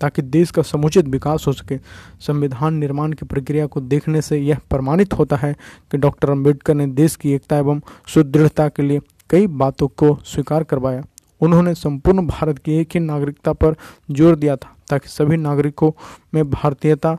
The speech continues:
की निर-, निर्द्वंद भावना पैदा हो, सभी के बीच व्यापक संपर्क और आदान प्रदान हो। इसके लिए डॉक्टर अम्बेडकर ने एक ही शासकीय या रा-, राजभाषा को अपनाने पर बल दिया। उनकी दृष्टि में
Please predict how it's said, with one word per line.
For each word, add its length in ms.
की 240
निर-, 300
निर्द्वंद 560
भावना 440
पैदा 300
हो, 180
सभी 320
के 140
बीच 280
व्यापक 360
संपर्क 560
और 100
आदान 360
प्रदान 340
हो। 180
इसके 200
लिए 100
डॉक्टर 280
अम्बेडकर 380
ने 180
एक 220
ही 60
शासकीय 440
या 180
रा-, 140
राजभाषा 560
को 120
अपनाने 340
पर 140
बल 260
दिया। 180
उनकी 220
दृष्टि 360
में 200